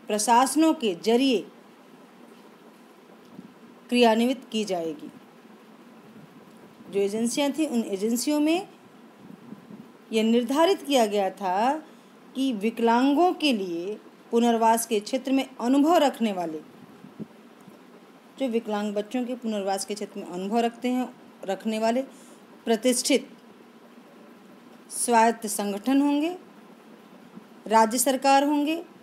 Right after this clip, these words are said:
संघ शासित क्षेत्र के प्रशासनों के जरिए इन्हें क्रियान्वित किया जाएगा,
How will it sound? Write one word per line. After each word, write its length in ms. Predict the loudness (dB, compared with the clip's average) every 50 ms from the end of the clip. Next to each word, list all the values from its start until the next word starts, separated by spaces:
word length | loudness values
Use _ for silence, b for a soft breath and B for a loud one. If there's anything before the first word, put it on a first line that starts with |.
| -20 -20 -20 -14
संघ 380 | -12 -2 0 2 2 4 2
शासित 360 | 2 0 -2 0 0 -4 -6
क्षेत्र 320 | -4 -4 -4 -2 -2 -4 -4
के 140 | -4 -4 -4
प्रशासनों 640 | -4 -4 -4 -2 -2 0 -2 -2 -2 -2 -4 -6 -4
के 160 | -6 -6 -6
जरिए 520 | -4 -2 0 0 2 2 0 0 0 -2 -8 -16 -20 -20 -20 -20 -20 -20 -20 -20 -20 -20 -20 -20 -20 -20 -20 -20 -8 -2
इन्हें 240 | 2 2 2 0 0
क्रियान्वित 500 | 0 2 4 4 4 4 4 2 2 -2
किया 240 | -2 2 2 2 2
जाएगा, 320 | 2 0 -4 -4 -6 -10